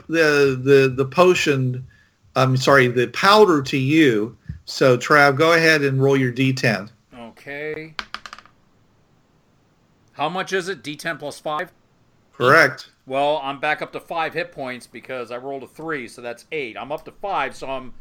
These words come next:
Speaker 2: awake, o-, up. I feel, like, hammered crap, but I'm up. And I look, and I see the smoking remains of the Eyebot, and the other one's gone.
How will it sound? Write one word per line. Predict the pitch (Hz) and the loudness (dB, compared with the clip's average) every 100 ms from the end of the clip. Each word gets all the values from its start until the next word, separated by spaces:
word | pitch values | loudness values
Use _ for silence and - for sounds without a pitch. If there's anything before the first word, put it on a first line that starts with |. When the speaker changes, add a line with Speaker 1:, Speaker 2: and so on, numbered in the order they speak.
| - - - - - | -18 -18 -16 -16 -16
Speaker 2:
awake, | 110 151 269 185 185 - - - | -6 -2 0 -2 -6 -12 -16 -14
o-, | 135 165 - | -12 -12 -6
up. | 214 165 147 - - - | -2 -2 -2 -8 -20 -20
I | 95 | -10
feel, | 175 156 | -6 -6
like, | 135 | -6
hammered | - 175 143 - | -6 -10 -10 -14
crap, | - 269 208 170 - | -4 0 0 -2 -6
but | 135 | -10
I'm | 147 | -6
up. | 185 117 - - - - - - - _ _ _ _ 143 | -6 -6 -10 -18 -20 -20 -20 -20 -20 _ _ _ _ -8
And | 139 | -4
I | |
look, | 185 214 - - | -2 -2 -6 -18
and | 123 | -12
I | 135 | -12
see | 127 175 170 165 160 160 _ _ - | -12 -12 -8 -8 -8 -12 _ _ -20
the | 120 | -20
smoking | 185 220 240 190 | -6 -4 -4 -10
remains | 180 175 175 147 | -14 -12 -14 -16
of | 156 | -8
the | |
Eyebot, | 160 156 131 113 110 117 _ _ _ _ _ _ _ _ _ _ _ _ _ - | -2 -2 -4 -6 -6 -6 _ _ _ _ _ _ _ _ _ _ _ _ _ -16
and | 135 | -10
the | 151 | -8
other | 175 170 | -6 -6
one's | 160 143 | -8 -12
gone. | - 143 135 107 | -10 -8 -6 -8